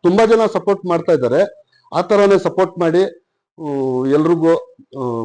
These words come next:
ಒಂದು ಇದು ಫಿಟ್ನೆಸ್ ಫೀಲ್ಡ್‌ಗೆ ತುಂಬಾ ಮುಂದೆ ತಗೊಂಡು ಹೋಗೋಣ ಅಷ್ಟೇ ನಮ್ಮೆಲ್ಲ ಒಂದು ಇದು, ಬೇರೆ ನಮ್ದು ಏನು ಇದಿಲ್ಲ. ಇದಕ್ಕೆ ಸ್ವಲ್ಪ ರೂಮರ್ಸ್ ಮಾಡ್ತಾ ಇದ್ದಾರೆ, ಅದಕ್ಕೆ ನೋಡೋಣ ಏನಾಗುತ್ತೆ, ನೋಡೋಣ.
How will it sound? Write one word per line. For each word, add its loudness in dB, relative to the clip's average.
ಒಂದು 2
ಇದು -8
ಫಿಟ್ನೆಸ್ -2
ಫೀಲ್ಡ್‌ಗೆ 2
ತುಂಬಾ 0
ಮುಂದೆ 2
ತಗೊಂಡು 2
ಹೋಗೋಣ 2
ಅಷ್ಟೇ -4
ನಮ್ಮೆಲ್ಲ 0
ಒಂದು 0
ಇದು, -2
ಬೇರೆ 2
ನಮ್ದು -2
ಏನು 2
ಇದಿಲ್ಲ. -2
ಇದಕ್ಕೆ -4
ಸ್ವಲ್ಪ 0
ರೂಮರ್ಸ್ 0
ಮಾಡ್ತಾ -2
ಇದ್ದಾರೆ, -2
ಅದಕ್ಕೆ -2
ನೋಡೋಣ -2
ಏನಾಗುತ್ತೆ, -8
ನೋಡೋಣ. -12